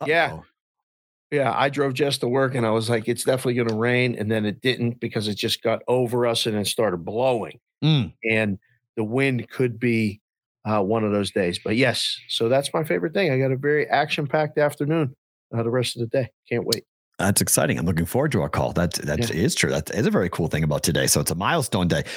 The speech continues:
Speaker 2: Uh, for me, I am very excited about this coming weekend because it's a nice walk down memory lane for me when it comes to the Valley and the Valley tournament.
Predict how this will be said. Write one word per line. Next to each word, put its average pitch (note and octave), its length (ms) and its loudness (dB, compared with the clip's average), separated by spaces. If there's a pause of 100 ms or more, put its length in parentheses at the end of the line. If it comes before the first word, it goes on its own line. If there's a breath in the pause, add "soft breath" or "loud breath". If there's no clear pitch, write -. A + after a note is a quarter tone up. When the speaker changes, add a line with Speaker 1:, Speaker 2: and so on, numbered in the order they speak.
(260 loud breath)
Speaker 2:
Uh, C#3 240 2
for D3+ 180 0
me, F#3+ 420 2 (380 soft breath)
I D#3+ 180 2
am D#3 600 0 (180)
very C#3 540 2
excited A2 560 2 (100)
about G#2+ 320 0 (100)
this A2 480 2
coming G#2 320 2
weekend C3 540 2
because G2 580 0 (260)
it's G#2+ 200 0
a - 20 2
nice G#2 260 2
walk G2+ 240 0
down G2 160 2
memory F#2 340 2
lane A2 320 2
for A2+ 160 0
me A#2 260 2
when G#2 180 -2
it F2+ 80 0
comes F#2+ 240 2
to E2+ 80 0
the D#2 100 -2
Valley A#2+ 440 0
and F#2 80 -6
the F2+ 40 -2
Valley F2 220 2
tournament. C#3 500 0